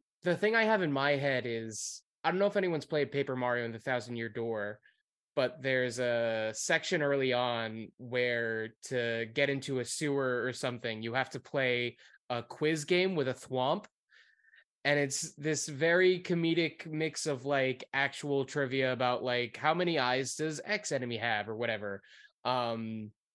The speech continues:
and just this very petulant thwomp host. Uh, and I would love to see that for, for a Pokemon gym.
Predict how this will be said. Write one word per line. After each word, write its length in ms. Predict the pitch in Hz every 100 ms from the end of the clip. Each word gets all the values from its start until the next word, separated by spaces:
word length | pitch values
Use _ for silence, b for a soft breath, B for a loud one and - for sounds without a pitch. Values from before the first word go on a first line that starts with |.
| _ _ _ _ _ - _ _
and 160 | 139 131
just 260 | 131 123
this 220 | - 127 -
very 320 | 127 123 120
petulant 540 | 120 123 - 120 117 - -
thwomp 280 | 127 117 -
host. 520 | 120 123 139 - - _ _ _ _ -
Uh, 380 | 117 113 107 -
and 80 | 127
I 60 | 120
would 120 | 120
love 140 | 117
to 80 | -
see 180 | - 120
that 240 | 117 104
for, 260 | - 113 117 - _
for 160 | - 143
a 60 | 143
Pokemon 380 | 220 147 104
gym. 300 | 101 110 95